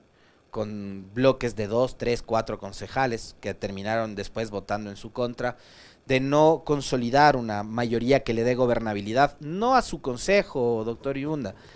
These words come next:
sino a la ciudad. Mire el costo que termina pagando por aquello, por, insisto una vez más, ser gelatinoso, no definirse, ser ambiguo,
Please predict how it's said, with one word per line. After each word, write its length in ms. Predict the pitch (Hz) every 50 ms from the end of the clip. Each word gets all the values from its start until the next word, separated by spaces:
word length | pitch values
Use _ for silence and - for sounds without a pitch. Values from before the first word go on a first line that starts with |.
| - - _
sino 260 | - - 139 135 135
a 40 | 139
la 100 | 147 143
ciudad. 480 | - - - 113 113 127 135 127 117 - - - - _ _ _ -
Mire 240 | 135 139 143 135
el 120 | 127 113 -
costo 360 | - 127 131 - - 123 107
que 80 | - 95
termina 460 | - 104 110 107 110 110 110 104 -
pagando 380 | - 98 95 98 98 104 104 98
por 160 | - 101 92
aquello, 380 | 90 - - 98 98 92 95 90
por, 260 | - 110 110 110 - - - - - - _ _ _
insisto 400 | 127 135 131 - 143 135 - 147
una 120 | 131 123
vez 140 | 120 117 113
más, 240 | 117 117 123 - -
ser 220 | - - - 127 123
gelatinoso, 880 | - 123 113 110 101 - 107 110 113 120 120 113 - - 110 113 139
no 220 | - 131 131 135 131
definirse, 680 | 131 127 - 110 110 113 113 117 113 117 - - 104
ser 220 | - - 127 123
ambiguo, 560 | 113 104 107 110 117 120 120 110 101 101 101